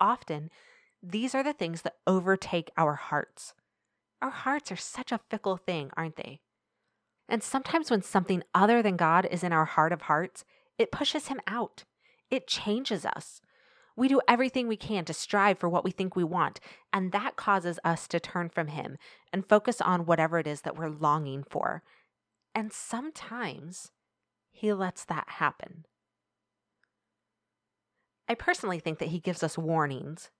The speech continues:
to turn back to him, much like he did with the Israelites. He gave them lots of warnings.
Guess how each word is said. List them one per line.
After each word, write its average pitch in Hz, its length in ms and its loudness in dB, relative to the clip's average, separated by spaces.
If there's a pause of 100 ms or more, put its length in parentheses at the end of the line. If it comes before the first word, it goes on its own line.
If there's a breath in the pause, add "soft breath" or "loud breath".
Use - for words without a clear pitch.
to 196 100 -8
turn 180 240 -2
back 143 240 4
to 156 60 -4
him, 156 300 -6 (260)
much 220 240 -2
like 175 160 2
he 170 100 -6
did 151 180 -4
with 156 100 -6
the - 140 -8
Israelites. 143 640 -2 (320)
He - 80 -20
gave 254 160 -4
them 247 120 -4
lots 214 300 2
of 180 100 -8
warnings. 147 520 -8